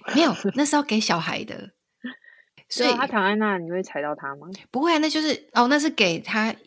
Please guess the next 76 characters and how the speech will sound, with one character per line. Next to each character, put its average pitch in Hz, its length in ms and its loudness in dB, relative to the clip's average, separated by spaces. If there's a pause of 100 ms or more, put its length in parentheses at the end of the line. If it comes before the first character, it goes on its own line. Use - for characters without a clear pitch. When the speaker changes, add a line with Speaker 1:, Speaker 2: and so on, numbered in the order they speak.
(140)
Speaker 1:
就 262 140 0
如 240 80 0
果 226 100 4
他 226 120 2
有， 214 100 2
自 233 160 -4
己 - 120 -6
有 160 80 -2
一 156 40 -4
个 156 120 -6
座 156 260 -6
位。 165 380 -8
Speaker 2:
哦。 151 680 -2
Speaker 1:
他 226 120 0
自 233 140 -4
己 202 100 -4
有 160 60 0
一 165 40 -2
个 165 100 -4
座 202 220 -4
位， 202 440 4
然 190 80 2
后 214 80 6
你 185 140 2
再 208 160 0
加 185 300 -2
那 196 100 -4
个 165 220 -6
footrest， 175 760 -6
就 220 120 -4
变 220 180 0
成， 180 120 -2
变 202 140 -4
成 190 80 -4
一 160 40 -6
个 165 100 -6
小 - 280 -4
床 180 400 0
了。 196 80 -4
Speaker 2:
哦， 202 280 -6
他 196 80 -6
就 208 100 -4
可 190 80 0
以 185 40 -2
躺 175 180 -6
在 151 120 -10
那 156 240 -10
里。 208 260 -16 (140)
Speaker 1:
对， 277 120 2
对， 277 160 2
对， 233 440 0 (100)
很 202 180 0
方 214 220 0
便 226 240 0
欸。 - 320 -12 (100)
Speaker 2:
真 226 140 -10
的， 220 140 -2
你 170 100 -2
们 160 260 -4
很 160 220 -6
需 190 160 0
要 175 140 8
买 151 180 -4
欸。 - 220 -10 (220)
Speaker 1:
<laughs> - 680 0
对， 247 140 6
现 269 120 4
在 - 140 0
亚 196 180 2
马 185 140 2
逊 196 160 -2
上 175 160 0
有 - 100 -6
卖。 165 200 -4
它 269 140 4
在， 277 220 4